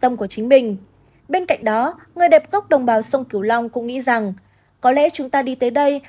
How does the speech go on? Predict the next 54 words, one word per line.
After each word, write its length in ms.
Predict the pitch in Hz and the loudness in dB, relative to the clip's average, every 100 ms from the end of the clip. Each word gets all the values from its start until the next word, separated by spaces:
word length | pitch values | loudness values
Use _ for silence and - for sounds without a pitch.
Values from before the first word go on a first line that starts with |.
| _ | _
cũng 220 | 320 359 | -6 0
nên 200 | 349 339 | 0 2
nói 140 | 269 302 | 0 0
lời 180 | 262 | -2
chia 160 | 185 214 | -4 -6
tay, 420 | - 240 247 247 - _ _ | 0 2 0 -4 -14 _ _
vì 100 | 294 | -2
tôi 240 | 294 330 | 4 4
không 220 | 330 339 285 | 4 -2 -2
muốn 140 | 302 | -4
các 140 | 370 | -2
bạn 240 | 359 - 302 | -2 -2 -6
mất 200 | 415 - | -6 -2
thời 160 | 262 | -2
gian 180 | 202 233 | -2 -4
với 100 | 220 | -4
tôi 140 | 226 226 | -4 -4
nữa. 380 | 226 214 330 - _ _ _ | -2 0 -2 -6 _ _ _
Hãy 180 | - 294 | -4 -2
chọn 220 | - 233 | 0 -4
một 100 | 220 | -4
idol 320 | - 226 208 180 | -2 -2 -2 -4
khác 180 | 285 311 | -8 -6
tốt 120 | 330 | -4
hơn 140 | 311 285 | -4 4
tôi, 320 | 285 294 277 - - | 6 6 2 -10 -4
nhiều 200 | 311 302 | 2 4
năng 220 | 330 381 | 2 0
lượng 160 | 359 - | -2 -2
tích 140 | 320 - | -6 -8
cực 160 | 220 | -8
hơn 160 | 220 214 | -10 -4
tôi. 380 | 240 247 247 233 _ _ _ _ _ | 0 2 0 -4 _ _ _ _ _
Chuyến 180 | - 277 | -4 -4
xe 160 | 277 339 | 0 0
này 320 | 294 233 196 - _ | 2 2 0 -6 _
tôi 120 | 302 | 4
không 200 | 302 311 | 4 0
muốn 140 | 269 269 | -2 -2
các 140 | 381 | -2
bạn 140 | 330 - | -2 -2
đi 100 | 226 | -6
chung 240 | 254 214 | -6 -4
nữa. 320 | 226 240 370 - _ _ _ _ | 0 0 0 -6 _ _ _ _
Khi 200 | _ 311 | _ -6
nào 360 | 285 262 226 208 - - | -2 0 0 -2 -10 0
trời 180 | 277 | 2
quang 340 | 247 285 269 254 | 4 0 0 -2
mây 120 | 240 | -2
tạnh, 260 | 233 247 214 - _ | 0 0 -2 -14 _
nếu 140 | 311 349 | -2 2
còn 280 | 370 233 | 0 -2
hữu 160 | 220 226 | -4 -6
duyên, 340 | 254 285 269 | 0 0 0